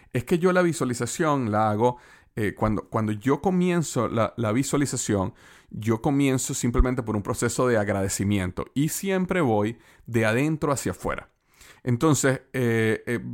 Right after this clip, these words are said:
si yo divido, si yo te pudiera explicar cómo visualizo yo, yo visualizo en dos, en dos, digamos, en dos segmentos. Y digamos que cada segmento pueden ser cinco minutos, pero a veces es menos.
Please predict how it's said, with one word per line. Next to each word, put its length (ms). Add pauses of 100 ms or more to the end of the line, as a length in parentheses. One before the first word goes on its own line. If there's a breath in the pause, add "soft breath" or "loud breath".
(120)
si 180
yo 140
divido, 380
si 120
yo 120
te 60
pudiera 160
explicar 280
cómo 180
visualizo 460
yo, 180
yo 140
visualizo 420
en 120
dos, 300
en 180
dos, 160 (320)
digamos, 320
en 80
dos 120
segmentos. 760 (360 loud breath)
Y 220
digamos 380
que 100
cada 160
segmento 540
pueden 160
ser 160
cinco 280
minutos, 460 (480 loud breath)
pero 300
a 120
veces 280
es 80
menos. 340